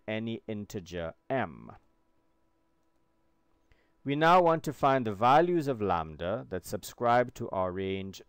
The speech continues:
four hundred to seven hundred nanometers. Simply by trial and error,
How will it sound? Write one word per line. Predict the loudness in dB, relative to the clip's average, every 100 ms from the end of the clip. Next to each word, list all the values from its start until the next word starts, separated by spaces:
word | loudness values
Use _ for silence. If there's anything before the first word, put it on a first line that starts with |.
| _
four | _ -2 -2
hundred | -2 -6 -6 -8 -10
to | -14 -14
seven | -6 -6 -6 -12
hundred | -12 -14 -14
nanometers. | -14 -14 -12 -8 -8 -8 -12 -14 _ -20 _ _ _ _ _ _ _ _ _
Simply | -4 -4 0
by | 4 4 4
trial | 0 2 4 4
and | 0 -4
error, | -6 -4 -4 -6